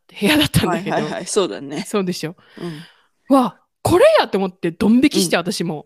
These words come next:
Speaker 2: うん、
Speaker 1: その気も、
Speaker 2: うん。
Speaker 1: その子もドン引きして、
Speaker 2: うん。
Speaker 1: 「やっばい」っつって、
Speaker 2: うん。
Speaker 1: もう急いでベランダ出して、「え、どうしよう、
Speaker 2: うん。
Speaker 1: どうしよう、どうしよう、どうしよう」って思って、
Speaker 2: うん。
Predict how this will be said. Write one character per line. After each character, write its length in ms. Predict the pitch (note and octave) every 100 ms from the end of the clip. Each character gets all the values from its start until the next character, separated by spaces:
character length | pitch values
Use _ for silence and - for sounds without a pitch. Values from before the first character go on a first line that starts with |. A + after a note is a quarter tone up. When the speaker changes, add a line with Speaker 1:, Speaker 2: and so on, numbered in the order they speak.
| -
Speaker 2:
う 40 |
ん、 40 | F#3
Speaker 1:
そ 80 | A#3
の 120 | C#4+
気 120 | -
も、 80 | -
Speaker 2:
う 20 |
ん。 20 |
Speaker 1:
そ 160 | - A3
の 100 | A#3+
子 100 | G#3
も 100 | D#3
ド 200 | - G#3+
ン 40 |
引 120 | F#3+ G#3+
き 120 | A#3
し 100 | -
て、 320 | E3+ E3+ E3+ - -
Speaker 2:
う 80 | F#3
ん。 140 | D#3+
Speaker 1:
「や 320 | A3 A#3 C4+
っ 80 | D4+ -
ば 140 | - F4
い」 40 |
っ 60 | A3
つ 120 | -
っ 40 | _
て、 360 | - F3+ E3+ - _ -
Speaker 2:
う 60 |
ん。 220 | F3+ D3 - _
Speaker 1:
も 160 | F3+ E3+
う 60 |
急 320 | - - - A3+
い 40 |
で 80 | F#3+
ベ 120 | F3+
ラ 100 | F#3+
ン 60 | F#3
ダ 80 |
出 140 | F#3 G3
し 100 | -
て、 320 | F3 E3 E3
「え、 80 | E3+
ど 100 | F#3+
う 60 | -
し 40 |
よ 60 | F3
う、 20 |
Speaker 2:
う 20 |
ん。 20 |
Speaker 1:
ど 80 | G3+
う 60 | G3
し 60 |
よ 60 | G3+
う、 20 |
ど 100 | F#3+
う 60 | F#3+
し 60 |
よ 60 | G3+
う、 40 |
ど 100 | F#3+
う 40 | F#3
し 100 | A3
よ 80 |
う」 20 | G3
っ 40 |
て 80 | F3
思 140 | D#3+
っ 60 | D#3+
て、 480 | _ E3+ E3+ D#3+ E3+ -
Speaker 2:
う 80 | E3+
ん。 140 | E3